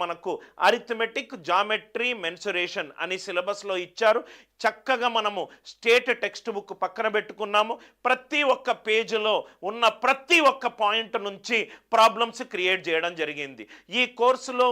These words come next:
ఉన్న ప్రతి ఒక్క వీడియోకి రెఫరెన్స్ ఏంటంటే ఎస్ఎస్సి స్టాండర్డ్ టెక్స్ట్ బుక్. For example, lines and angles, lines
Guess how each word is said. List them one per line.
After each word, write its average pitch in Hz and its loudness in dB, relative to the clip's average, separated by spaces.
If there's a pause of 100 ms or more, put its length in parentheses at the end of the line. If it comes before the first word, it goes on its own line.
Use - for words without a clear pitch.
(120)
ఉన్న 214 -4 (240)
ప్రతి 226 0 (160)
ఒక్క 233 -8 (160)
వీడియోకి 208 -2 (400)
రెఫరెన్స్ 262 4 (100)
ఏంటంటే 202 0 (400)
ఎస్ఎస్సి 254 -2 (120)
స్టాండర్డ్ 220 0 (480)
టెక్స్ట్ 165 -10
బుక్. - -16 (280)
For 214 8
example, 175 -2 (360)
lines 240 2 (120)
and 190 0
angles, 147 -6 (340)
lines 247 0